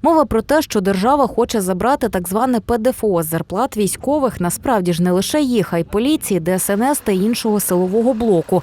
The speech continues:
і чотири відсотки всіх надходжень з доходів фізосіб. Для такого міста, як Чернігів, це може виявитися фатальним.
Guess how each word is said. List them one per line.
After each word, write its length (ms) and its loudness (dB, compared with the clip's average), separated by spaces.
і 80 2
чотири 500 0
відсотки 460 0
всіх 420 -4
надходжень 600 0
з 40 -2
доходів 500 0
фізосіб. 760 0
Для 100 4
такого 380 2
міста, 300 -2
як 100 -4
Чернігів, 480 -2
це 160 -4
може 320 0
виявитися 760 0
фатальним. 720 0